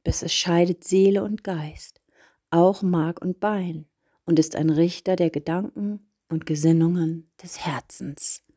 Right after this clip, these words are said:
Hebräer vier, zwölf. „Wer irgend aber von dem Wasser trinken wird, das ich ihm geben werde, dem wird nicht dürsten in Ewigkeit, sondern das Wasser, das ich ihm geben werde,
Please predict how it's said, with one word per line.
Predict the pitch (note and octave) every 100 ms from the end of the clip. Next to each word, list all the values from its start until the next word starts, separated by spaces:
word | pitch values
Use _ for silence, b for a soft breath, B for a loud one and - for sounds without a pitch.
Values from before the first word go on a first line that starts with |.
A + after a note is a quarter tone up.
| b b b b b
Hebräer | - D#3+ D#3 D#3 D3 D3
vier, | - D#3+ D3+ D#3 E3 - _
zwölf. | - - F3 D3 C#3+ - - _ _ _ _ _ _ _ _ _ _ _ _ _ _ _ _ _ _ _ _ _ _ _ _ _ B B B B
„Wer | - -
irgend | G#3+ C4 C4 -
aber | E3 E3
von | - E3
dem | E3 E3+
Wasser | G3+ A3+
trinken | A3 - G3 - D#3+
wird, | D#3 -
das | D#3 -
ich | A3 A3
ihm | - G#3+
geben | G#3 G3+ F3+ D#3+
werde, | D#3 D#3+ F3+ - b b b _
dem | F3+ E3
wird | F3 E3+
nicht | A3 A3+ -
dürsten | F#3 F#3 - G3
in | F#3+
Ewigkeit, | F3+ E3 D#3+ - E3+ D#3 - _ _ _ _ _ _
sondern | - E3 D#3+
das | D#3+ D3+
Wasser, | D#3 E3 - G3 G#3+ -
das | _ E3+
ich | - G#3+
ihm | B3 A#3+
geben | A3 F#3 D#3+
werde, | D3 E3 E3 D#3